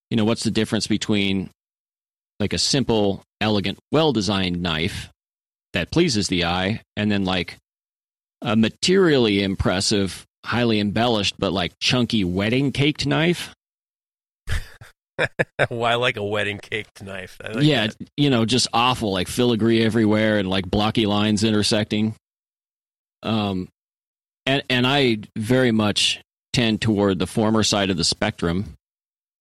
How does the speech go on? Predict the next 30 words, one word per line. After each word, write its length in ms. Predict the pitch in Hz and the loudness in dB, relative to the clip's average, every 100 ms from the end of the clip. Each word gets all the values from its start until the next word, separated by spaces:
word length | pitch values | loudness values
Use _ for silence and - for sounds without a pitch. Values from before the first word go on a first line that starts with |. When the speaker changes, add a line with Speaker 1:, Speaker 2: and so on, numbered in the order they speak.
| _ _ | _ _
Speaker 1:
Um, 560 | - 107 92 85 80 60 - _ - | -4 -2 0 -2 -4 -10 -18 _ -6
like, 180 | 101 | -2
one 100 | 123 | 2
of 60 | 127 | 4
my 160 | 139 139 | 2 2
favorite, 320 | 117 101 - _ - - | 2 2 -2 _ -14 -6
like, 140 | 131 156 | -4 0
I'm 120 | 180 | 0
a 60 | |
Japanese 540 | 107 131 127 113 107 - | 0 -2 0 0 0 -2
culture 420 | - 127 - 92 | -2 -2 -2 -4
nerd, 420 | 85 82 78 87 - _ _ _ _ _ - | -6 -6 -6 -8 -12 _ _ _ _ _ -8
I 120 | 104 | -4
guess 260 | 107 101 | -2 -2
you 80 | 107 | -2
could 160 | 98 90 | -4 -4
say. 420 | - 104 90 92 - _ _ _ _ _ _ _ _ - - 110 | -2 -2 -2 -6 -12 _ _ _ _ _ _ _ _ -18 -6 -2
Um, 400 | 104 95 90 - - | 0 0 -2 -8 -2
in, 160 | 117 - | -2 0
in 140 | 120 | 2
that 180 | 120 110 | 2 0
there's 240 | 113 104 - | 0 0 -2
just 300 | 131 - - | -2 -2 0
so 160 | 185 | 2
many 200 | 165 135 | 2 0
things 580 | 120 143 123 104 - - - | 0 0 0 0 -4 -6 -12
from, 260 | - 110 | -2 0
like, 180 | 104 101 _ _ - | 0 -2 _ _ -8
the 40 | |
Japanese 800 | 107 120 117 113 113 107 98 - | -2 0 0 0 2 2 0 -2